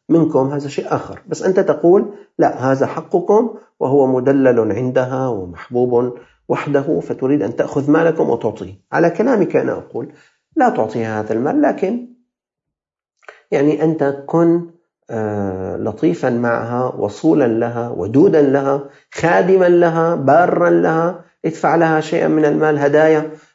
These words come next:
هكذا، وابقي حقك في استخدام مالك، والله أعلم. نعم، يسأل أحد الإخوة يقول: "أرجو تفسير،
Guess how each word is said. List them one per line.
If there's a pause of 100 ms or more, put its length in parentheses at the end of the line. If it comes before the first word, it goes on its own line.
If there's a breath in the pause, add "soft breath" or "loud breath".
هكذا، (480)
وابقي
حقك
في
استخدام
مالك، (680)
والله
أعلم. (340)
نعم، (240)
يسأل
أحد
الإخوة (760)
يقول:
"أرجو
تفسير،